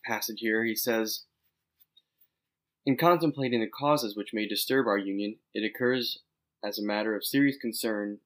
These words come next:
that any ground should have been furnished for characterizing parties by geographical discriminations, northern and southern, Atlantic and western, whence designing men may endeavor to excite a belief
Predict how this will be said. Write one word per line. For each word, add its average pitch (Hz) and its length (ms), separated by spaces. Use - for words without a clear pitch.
that 110 160
any 135 180
ground 113 400
should 110 140
have 107 160
been 101 140
furnished 117 480
for 98 200
characterizing 107 560
parties 113 440
by 95 140
geographical 107 720
discriminations, 95 920
northern 120 400
and 104 120
southern, 90 420
Atlantic 110 440
and 101 120
western, 92 480
whence 117 240
designing 110 460
men 110 260
may 104 160
endeavor 104 600
to 107 120
excite 123 440
a 107 80
belief 104 460